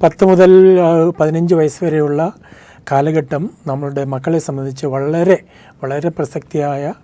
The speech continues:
ഒരു കാലഘട്ടമാണ്. അപ്പോൾ ഈ കാലഘട്ടം എടുത്തുചാട്ടത്തിൻ്റെ ഒരു കാലഘട്ടമാണ്. സ്പർട്ട് എന്ന് പറയും,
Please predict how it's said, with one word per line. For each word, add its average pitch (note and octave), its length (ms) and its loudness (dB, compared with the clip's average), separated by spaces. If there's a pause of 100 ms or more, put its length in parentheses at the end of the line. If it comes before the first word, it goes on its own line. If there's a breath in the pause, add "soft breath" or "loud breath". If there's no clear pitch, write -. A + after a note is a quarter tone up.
(100)
ഒരു D#3 180 -12
കാലഘട്ടമാണ്. C3 520 -10 (560 loud breath)
അപ്പോൾ F#3 140 0
ഈ G3 160 4
കാലഘട്ടം F#3 520 4
എടുത്തുചാട്ടത്തിൻ്റെ F#3+ 880 2 (200)
ഒരു D3+ 120 -4
കാലഘട്ടമാണ്. B2+ 560 -6
സ്പർട്ട് G3 460 0
എന്ന് G3 120 0
പറയും, C3 220 -6